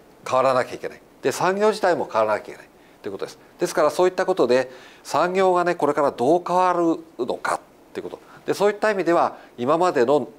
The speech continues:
変化ので、歴史に学ぶところもありますので、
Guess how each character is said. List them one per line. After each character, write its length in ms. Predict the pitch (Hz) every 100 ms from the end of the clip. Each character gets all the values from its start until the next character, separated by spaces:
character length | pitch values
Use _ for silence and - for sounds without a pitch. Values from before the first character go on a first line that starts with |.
| - - -
変 280 | 151 170 143
化 120 | 104
の 140 | 78
で、 200 | 76 90 - - -
歴 220 | 107 104
史 180 | - -
に 60 | 101
学 240 | 101 117
ぶ 60 | 113
と 100 | 123
こ 80 | 123
ろ 100 | 110
も 200 | 85 -
あ 80 | 98
り 80 | 101
ま 140 | 98
す 120 | -
の 120 | 78
で、 220 | 80 123